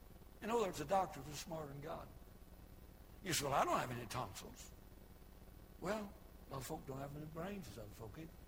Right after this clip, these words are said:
God didn't put anything in your body that is not necessary. In fact, a lot of times, He gave you a spare. Two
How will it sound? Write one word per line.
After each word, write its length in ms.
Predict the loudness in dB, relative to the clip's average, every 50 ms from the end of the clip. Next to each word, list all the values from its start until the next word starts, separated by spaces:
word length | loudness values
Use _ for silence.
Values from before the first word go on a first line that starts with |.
| -12 -12 -12 -12 -12 -12 -12 -12 -12 -12 -12 -12 -12 -12 -12 -12 -12 -12 -12 -12 -12 -12 -12 -12 -12 -12 -12 -12 -12 -12 -12 -12 -12 -12 -12 -12 -12 -12 -10 -4 -2
God 160 | -2 0 0
didn't 220 | -2 -4 -4 -2
put 140 | -2 -2 -2
anything 480 | 0 -2 -2 -2 -2 -2 -2 -2 -2 -2
in 120 | -4 -4
your 100 | -4 -4
body 300 | -2 -4 -4 -4 -6 -8 -12 -12 -14 -14 -14 -14 -14 -14 -14 -14 -14 -14 -14 -14 -14 -14 -14 -14 -14 -14 -14 -14 -14 -14 -10 -8
that 80 | -8 -6 -6 -6
is 80 | -6 -2
not 240 | 0 0 0 0 -4 -8 -12 -12 -12 -14 -14 -14 -14 -14 -14 -14 -14 -14 -14 -14 -14 -12 -12 -14 -12 -14 -14 -12 -12 -12 -14 -12 -12 -12 -12 -10 -8 -6
necessary. 460 | -4 -4 -6 -6 -10 -10 -12 -12 -12 -12 -12 -12 -12 -12 -14 -14 -14 -14 -14 -12 -12 -12 -14 -14 -14 -14 -14 -14 -12 -8 -6
In 60 | -6
fact, 320 | 0 2 2 2 2 0
a 40 | 0
lot 160 | 4 4 4
of 120 | 4 2 0
times, 320 | 0 0 0 0 -2 -4 -8 -10 -12 -12 -14 -12 -10
He 140 | -4 -2 0
gave 180 | 0 0 0 -2
you 80 | -4
a 60 | -6 -4
spare. 520 | -6 -4 0 2 2 2 2 0 -4 -6 -8 -12 -12 -12 -12 -14 -14 -14 -14 -14 -14 -14 -14 -14 -14 -14 -14 -14 -14 -14 -14 -14 -14 -12 -14 -14 -14 -10 -8
Two 80 | -8